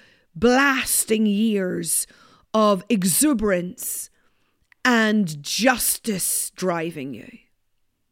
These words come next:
And then you probably fell and stumbled and lost your edge. And you find yourself before the fire of God."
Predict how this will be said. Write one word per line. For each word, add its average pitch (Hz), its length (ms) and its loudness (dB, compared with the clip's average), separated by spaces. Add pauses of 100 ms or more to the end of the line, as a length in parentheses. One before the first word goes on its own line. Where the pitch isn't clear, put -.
(540)
And 180 140 -4
then 247 220 4
you 247 100 2
probably 226 460 -4
fell 214 500 -6 (360)
and 190 160 -4
stumbled 190 640 -4 (460)
and 180 160 -4
lost 180 420 -4
your 165 160 -6
edge. - 680 -10 (540)
And 170 140 -6
you 185 80 -2
find 233 440 2
yourself 190 840 -6 (1500)
before 190 920 -4
the 180 100 -8
fire 175 460 -6
of - 240 -12
God." 139 500 -14